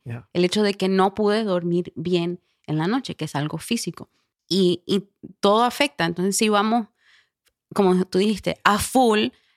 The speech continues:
Speaker 2: en familia, trabajo, ministerio, y no tenemos un tiempo para descansar, ¿cómo afecta nuestro corazón?
Speaker 1: Oh, yeah.
Speaker 2: Si no, si no hemos tenido el tiempo de procesar nuestro corazón,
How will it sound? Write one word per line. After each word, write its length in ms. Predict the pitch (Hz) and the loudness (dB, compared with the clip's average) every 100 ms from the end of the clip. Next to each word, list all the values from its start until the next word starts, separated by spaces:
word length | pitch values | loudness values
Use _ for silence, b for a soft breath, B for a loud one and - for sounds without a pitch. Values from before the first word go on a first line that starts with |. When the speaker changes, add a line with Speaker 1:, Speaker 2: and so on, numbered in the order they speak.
| _ | _
Speaker 2:
en 360 | 202 185 175 - _ _ _ | 0 2 0 -4 _ _ _
familia, 600 | - 208 220 208 185 185 | 0 2 4 2 0 0
trabajo, 480 | - 180 196 180 185 | 2 2 2 2 0
ministerio, 800 | 180 175 160 - 208 196 175 185 _ _ _ _ | 2 0 -2 -2 0 0 -2 -4 _ _ _ _
y 120 | 196 208 | 2 4
no 180 | 208 208 | 2 0
tenemos 380 | 226 220 226 | 0 0 0
un 140 | 220 220 | 0 -2
tiempo 300 | 220 208 202 | -2 -4 -4
para 180 | 202 180 | -4 -4
descansar, 640 | 160 175 165 208 220 202 _ _ _ | -6 -6 -4 -2 -2 -4 _ _ _
¿cómo 320 | 220 247 240 | 2 4 4
afecta 420 | 208 - 220 - 185 | 0 -2 -4 -2 -4
nuestro 280 | 165 - | -6 -10
corazón? 640 | - - - - 101 - 185 _ _ | -12 -12 -10 -6 -4 -6 -10 _ _
Speaker 1:
Oh, 80 | 139 | -2
yeah. 300 | 143 139 127 - _ _ _ | -2 -2 -4 -10 _ _ _
Speaker 2:
Si 180 | - 196 | -4 0
no, 140 | 190 175 | 2 0
si 140 | - | 0
no 100 | 202 190 | 0 2
hemos 180 | 202 | 0
tenido 240 | 220 214 208 | 0 0 0
el 120 | 196 | 0
tiempo 260 | 202 202 196 | -2 -2 0
de 240 | 175 175 _ _ _ _ | -2 -4 _ _ _ _
procesar 480 | 202 196 185 202 196 | 0 0 0 0 0
nuestro 260 | 190 185 - | -2 -4 -6
corazón, 640 | 175 165 - 180 185 | -4 -4 -4 -2 -2